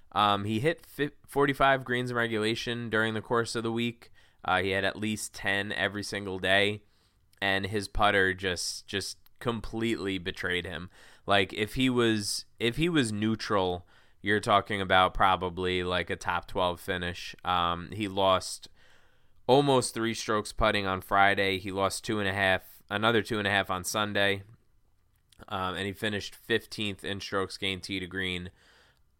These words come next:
but like I mentioned, ended up at T thirty-eight, which is just really just a floor outcome.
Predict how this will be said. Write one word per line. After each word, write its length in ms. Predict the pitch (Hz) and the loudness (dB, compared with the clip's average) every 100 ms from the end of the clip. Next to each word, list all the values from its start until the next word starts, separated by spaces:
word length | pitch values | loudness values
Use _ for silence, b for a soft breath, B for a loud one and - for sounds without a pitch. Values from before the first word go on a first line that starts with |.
| _ - | _ 0
but 260 | 101 90 - _ - | 4 4 2 _ -2
like 220 | 98 95 | 0 0
I 60 | |
mentioned, 500 | 92 92 87 92 87 | 0 -2 -4 -6 -6
ended 320 | - 92 90 90 | -6 -4 -2 0
up 300 | 87 - - _ _ | 0 -2 -18 _ _
at 220 | 95 90 - | 0 0 0
T 180 | 104 | -8
thirty-eight, 520 | 92 95 87 85 82 71 | -4 -4 -2 -2 -2 -4
which 180 | - | -8
is 160 | 92 87 | -8 -8
just 540 | 98 87 - - - _ _ _ _ _ _ _ _ - | -4 -4 -4 -10 -14 _ _ _ _ _ _ _ _ -2
really 380 | 147 165 135 | 2 4 4
just 260 | 113 104 - | 2 -6 -4
a 80 | 98 | -8
floor 420 | - 101 101 95 | -6 0 2 4
outcome. 680 | 82 90 - 90 87 87 | 4 0 0 -4 -4 -6